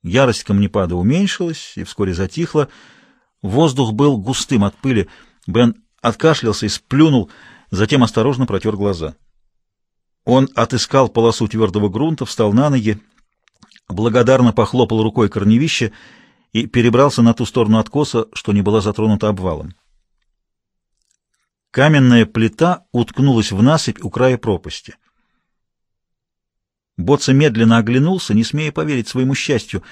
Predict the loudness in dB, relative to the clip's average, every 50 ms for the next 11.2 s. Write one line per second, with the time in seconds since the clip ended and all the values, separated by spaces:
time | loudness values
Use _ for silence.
0 | -20 -20 -20 -20 -20 _ _ _ -6 -2 0 2 2 0 0 -2 -4 -2 0 0
1 | 2 2 2 2 2 2 2 2 2 2 0 0 -2 0 -2 -6 -8 -8 -6 -6
2 | -6 -6 -6 -6 -8 -8 -8 -8 -2 0 2 2 2 2 0 0 0 0 0 -2
3 | -4 -6 -6 -6 -6 -2 0 0 0 0 0 -2 -4 _ _ _ -20 -20 -20 _
4 | _ _ _ _ _ _ _ _ -2 0 2 2 0 0 -2 0 0 2 2 2
5 | 2 4 4 4 2 2 0 0 0 0 2 2 2 0 -2 -8 -14 -18 _ _
6 | _ _ _ -10 -4 -2 0 2 2 2 2 2 2 0 0 2 4 4 2 2
7 | 2 2 4 4 4 4 2 0 0 0 0 0 0 2 2 0 0 2 0 -2
8 | -2 -4 -6 -10 -8 -4 -2 0 2 2 2 0 -2 -4 -8 -14 -20 _ _ _
9 | _ _ _ _ _ _ _ _ _ 0 2 2 2 2 2 0 -2 -2 -8 -8
10 | -2 0 2 4 4 2 2 2 2 2 2 2 0 0 0 0 0 0 -2 -4
11 | -4 -8 -12